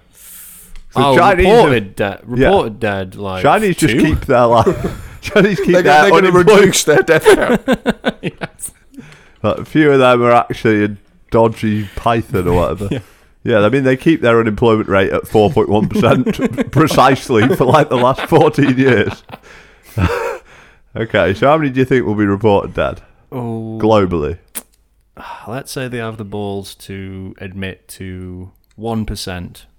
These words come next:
Speaker 2: of the actual deaths.
Speaker 1: <laughs> Yeah.
Speaker 2: I'm gonna go for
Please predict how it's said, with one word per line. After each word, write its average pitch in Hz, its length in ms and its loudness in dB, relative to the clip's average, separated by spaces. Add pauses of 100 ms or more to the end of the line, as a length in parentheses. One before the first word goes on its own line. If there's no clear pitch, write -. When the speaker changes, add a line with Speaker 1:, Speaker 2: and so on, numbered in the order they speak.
(280)
Speaker 2:
of 104 180 -2
the 98 60 -8
actual 92 400 -14
deaths. - 500 -20
Speaker 1:
<laughs> - 40 -14
Yeah. - 140 -8 (2000)
Speaker 2:
I'm 107 180 -10
gonna 120 180 -6
go 110 260 -8
for 98 640 -12